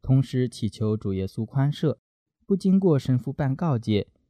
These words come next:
主耶稣会不会赦免我们的罪过呢？是不是非得办告解才能得到罪过的赦免呢？听基督教的信徒讲，他们不需要托靠牧师办告解，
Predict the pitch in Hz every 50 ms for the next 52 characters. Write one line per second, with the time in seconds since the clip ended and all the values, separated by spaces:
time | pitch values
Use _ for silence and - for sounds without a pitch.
0 | _ _ - 120 117 117 120 117 - 156 151 156 - _ 180 147 131 - 123 113
1 | - 135 127 117 - - 170 147 123 117 107 104 107 107 104 98 92 92 92 92
2 | 95 95 - - 147 127 - 123 120 113 107 104 104 120 - _ _ _ _ _
3 | _ _ _ _ - - 202 202 202 - 190 180 - - 220 220 185 139 117 110
4 | 117 107 107 110 117 110 107 104 110 104 - - - - - 110 107 113 110 101
5 | 107 101 104 113 113 107 107 - - 160 131 117 - 123 110 110 101 - - 175
6 | 156 120 107 95 90 95 101 98 107 127 - _ _ _ _ _ _ _ _ _
7 | _ _ - 190 196 196 190 185 - 208 196 214 214 208 208 175 135 120 113 -
8 | 135 120 110 123 127 117 - 110 101 98 - _ _ _ _ _ _ _ _ -
9 | - 208 208 208 185 165 151 151 139 - - 147 131 127 117 - - 147 147 -
10 | - 151 127 120 - 170 151 135 120 - - - 151 147 - 156 135 127 120 170
11 | 170 151 120 107 - 110 101 -